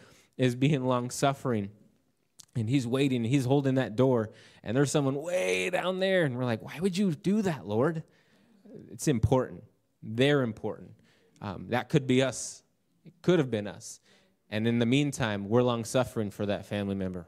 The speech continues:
We're long-suffering for that coworker. We're long-suffering for those issues and those things in our life that we're waiting and we're waiting and we're waiting.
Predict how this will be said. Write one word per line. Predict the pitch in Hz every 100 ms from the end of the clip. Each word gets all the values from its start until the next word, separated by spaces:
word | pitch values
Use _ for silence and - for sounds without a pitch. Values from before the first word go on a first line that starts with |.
| -
We're | 98 117
long-suffering | 127 139 113 139 131 113
for | 110
that | 104
coworker. | - 113 104 95 - 95 - - _ -
We're | 117
long-suffering | 123 120 - 151 135 131 113
for | 107
those | 104 101 101 -
issues | 135 - 117 107 107
and |
those | 104 107
things | 135 127 120
in | 113
our | 104
life | 107 113 110 - -
that | - -
we're | 110
waiting | 113 175 190 180
and | 160
we're | 147
waiting | 165 185 190 185
and |
we're | 175
waiting. | 175 190 185 139